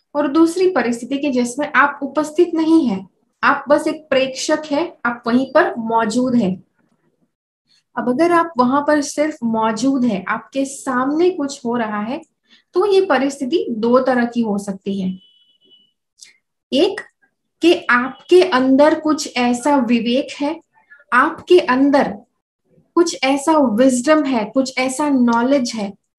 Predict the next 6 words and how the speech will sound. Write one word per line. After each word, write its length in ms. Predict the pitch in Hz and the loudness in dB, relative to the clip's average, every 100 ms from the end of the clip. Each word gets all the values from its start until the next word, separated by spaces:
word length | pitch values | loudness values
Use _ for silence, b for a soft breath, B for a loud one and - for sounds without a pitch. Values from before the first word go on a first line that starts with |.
| _ _ _ _ _ | _ _ _ _ _
जिसकी 540 | 214 285 294 - 339 | -2 -2 -2 2 6
जरूरत 640 | 349 240 220 247 294 330 330 | 6 4 0 2 2 0 0
है 180 | 320 - | -2 0
उस 360 | 294 - - - | -4 -6 -12 -4
परिस्थिति 600 | 254 277 269 285 285 285 | 0 0 0 -4 0 0
में, 300 | 240 185 | 0 -2